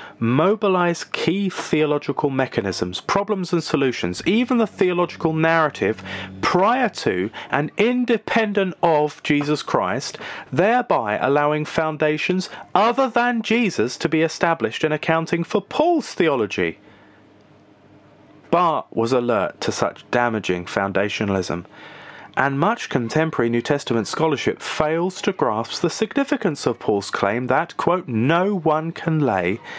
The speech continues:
any foundation other than, other than the one that has already been laid.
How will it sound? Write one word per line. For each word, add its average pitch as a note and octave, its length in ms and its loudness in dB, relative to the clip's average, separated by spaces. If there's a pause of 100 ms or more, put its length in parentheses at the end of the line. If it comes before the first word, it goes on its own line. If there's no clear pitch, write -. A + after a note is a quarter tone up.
(220)
any F3+ 240 2
foundation A2+ 720 0 (300)
other F#3 220 2
than, G3 260 0 (140)
other F3+ 260 2
than E3 200 2
the D#3 80 2
one G#2+ 200 0
that C3 140 0
has D#3+ 120 0
already F3+ 260 2
been F#3 220 2
laid. A3 340 0